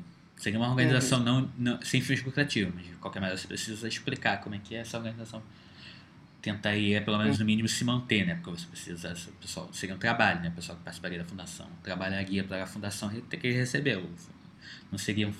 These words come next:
Speaker 1: seria um serviço,
Speaker 2: Uhum.
Speaker 1: não seria de graça, né? Mesmo que não fosse sem fins lucrativos, a gente tava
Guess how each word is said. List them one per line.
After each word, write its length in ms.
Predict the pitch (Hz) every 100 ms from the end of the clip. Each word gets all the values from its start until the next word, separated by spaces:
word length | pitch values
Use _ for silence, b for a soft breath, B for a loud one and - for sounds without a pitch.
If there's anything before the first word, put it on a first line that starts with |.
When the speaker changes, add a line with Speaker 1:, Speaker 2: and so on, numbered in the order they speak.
| -
Speaker 1:
seria 200 | 110 107
um 40 |
serviço, 420 | 139 143 120 -
Speaker 2:
Uhum. 260 | 165 147 - -
Speaker 1:
não 60 |
seria 200 | - 95
de 120 | 95
graça, 320 | 101 87 85 -
né? 120 | 85 85 87
Mesmo 140 | 92 92
que 140 | -
não 60 | 104
fosse 440 | 101 95 - 87 85 - - B B B
sem 220 | - 135
fins 240 | 139 131
lucrativos, 640 | 123 113 110 101 - 123 98
a 20 |
gente 100 | 95
tava 300 | 90 90